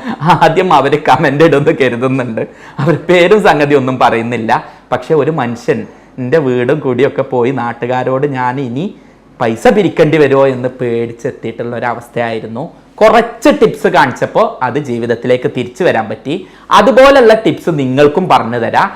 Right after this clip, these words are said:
ഇതെല്ലാത്തിനും ഇതുപോലെ എന്നില്ല. നമ്മളെ നാട്ടിലൊരു ചൊല്ലുണ്ട്, ഞങ്ങളെ മലപ്പുറത്ത്, ഞാൻ വീണ്ടും പറഞ്ഞുതരാം, ഞാൻ മലപ്പുറത്ത് പട്ടിക്കാട് എറണ. ഞങ്ങളെ മലപ്പുറത്ത് പട്ടിക്കാട് ഒരു ചൊല്ലുണ്ട്, "തെങ്ങിനും കവുങ്ങിനും ഒരേ തളപ്പാണ് ഓന്" എന്നുള്ളത് പറയും.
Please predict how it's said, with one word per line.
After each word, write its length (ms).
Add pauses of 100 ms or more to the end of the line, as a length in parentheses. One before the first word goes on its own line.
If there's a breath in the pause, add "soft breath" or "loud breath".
(260 loud breath)
ഇതെല്ലാത്തിനും 1120
ഇതുപോലെ 440
എന്നില്ല. 280 (360 loud breath)
നമ്മളെ 220
നാട്ടിലൊരു 460
ചൊല്ലുണ്ട്, 560 (200)
ഞങ്ങളെ 260 (100)
മലപ്പുറത്ത്, 640 (200)
ഞാൻ 160
വീണ്ടും 300
പറഞ്ഞുതരാം, 400
ഞാൻ 140
മലപ്പുറത്ത് 480
പട്ടിക്കാട് 540
എറണ. 160 (500 loud breath)
ഞങ്ങളെ 260
മലപ്പുറത്ത് 520
പട്ടിക്കാട് 500
ഒരു 140
ചൊല്ലുണ്ട്, 460 (440 loud breath)
"തെങ്ങിനും 480 (100)
കവുങ്ങിനും 480 (140)
ഒരേ 200 (180)
തളപ്പാണ് 600
ഓന്" 220
എന്നുള്ളത് 340
പറയും. 200